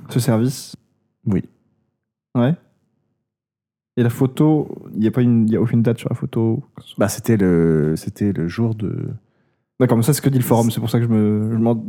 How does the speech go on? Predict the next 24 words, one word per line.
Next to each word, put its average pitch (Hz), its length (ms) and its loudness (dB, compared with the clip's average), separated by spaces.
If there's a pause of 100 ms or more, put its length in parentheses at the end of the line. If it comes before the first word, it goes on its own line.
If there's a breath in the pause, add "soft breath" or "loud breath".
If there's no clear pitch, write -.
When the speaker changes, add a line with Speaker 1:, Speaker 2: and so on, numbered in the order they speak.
Speaker 1:
je 110 120 -6
m'en, 104 300 -2
je 110 100 0
m'en, 113 140 2
Speaker 2:
C'était 107 220 0
vraiment 120 160 4
Speaker 1:
je 120 60 4
m'en 123 40 2
Speaker 2:
la, - 60 2
Speaker 1:
méfie, 120 180 2
Speaker 2:
c'était, - 100 2
Speaker 1:
mais 143 80 4
Speaker 2:
c'était 131 140 0
Speaker 1:
c'était 131 220 2
Speaker 2:
la 120 80 4
Speaker 1:
combien ? 151 100 4
Speaker 2:
photo 131 160 4
où 139 60 4
il 117 100 4
attendait 117 300 2
devant 110 140 2
la 95 100 2
Sainte-Chapelle, 104 540 -2
euh. 85 120 -4